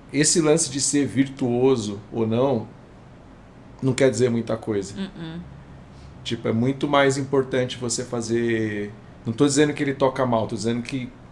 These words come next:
Speaker 1: ele não é um virtuoso.
Speaker 2: Sim.
Speaker 1: E que ele é muito criticado por não ser um virtuoso dentro de uma banda que tem uns caras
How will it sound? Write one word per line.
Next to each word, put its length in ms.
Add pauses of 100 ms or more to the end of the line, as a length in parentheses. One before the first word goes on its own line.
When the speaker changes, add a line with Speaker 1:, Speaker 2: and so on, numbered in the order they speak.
Speaker 1:
ele 140
não 180
é 60
um 100
virtuoso. 680 (100)
Speaker 2:
Sim. 380
Speaker 1:
E 100
que 220
ele 100
é 40
muito 260
criticado 580
por 180
não 220
ser 220
um 100
virtuoso 800
dentro 280
de 80
uma 160
banda 440
que 160
tem 300
uns 140
caras 520